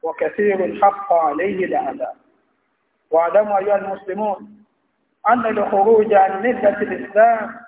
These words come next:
على وجهين، أحدهما فمسلم قد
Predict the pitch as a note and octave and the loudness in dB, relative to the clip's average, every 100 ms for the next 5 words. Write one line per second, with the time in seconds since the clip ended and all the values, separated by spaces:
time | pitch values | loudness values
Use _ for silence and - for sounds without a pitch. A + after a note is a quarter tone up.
0 | _ G3+ G3+ F#3 F3 D#3+ - F3+ F#3 D#3 | _ -4 -2 -4 -4 -10 -10 -6 -6 -8
1 | - _ _ _ _ _ _ _ _ _ | -20 _ _ _ _ _ _ _ _ _
2 | _ _ _ - F#3+ G#3 G#3 B3+ A#3+ A3 | _ _ _ -2 0 2 2 4 2 4
3 | A3+ C4+ - - - - _ - E3+ A#3 | 2 2 -2 -10 -14 -20 _ -14 -10 -10
4 | A#3+ G#3 G#3 G3+ G#3 - _ _ _ _ | -6 -4 -2 -6 -10 -20 _ _ _ _
5 | _ _ _ _ _ _ _ _ _ _ | _ _ _ _ _ _ _ _ _ _
6 | _ _ - F#3+ | _ _ -2 0